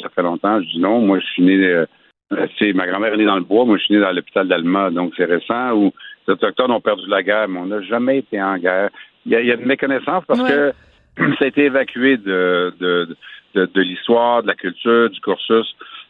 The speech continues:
Speaker 1: Et, et les gens, quand ils le réalisent, je pense qu'ils sont capables de,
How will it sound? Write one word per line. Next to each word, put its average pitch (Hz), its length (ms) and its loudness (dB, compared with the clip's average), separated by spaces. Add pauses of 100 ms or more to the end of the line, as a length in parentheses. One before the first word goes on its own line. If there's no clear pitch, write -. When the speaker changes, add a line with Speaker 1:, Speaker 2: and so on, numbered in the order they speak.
(120)
Speaker 1:
Et, 92 440 2 (180)
et 98 80 2
les 107 160 2
gens, 131 200 -2
quand - 200 0
ils 101 180 0 (220)
le 101 100 4
réalisent, 98 380 0
je - 60 -14
pense 113 200 -2
qu'ils - 120 -14
sont 92 100 -2
capables 104 380 -4
de, 82 360 -6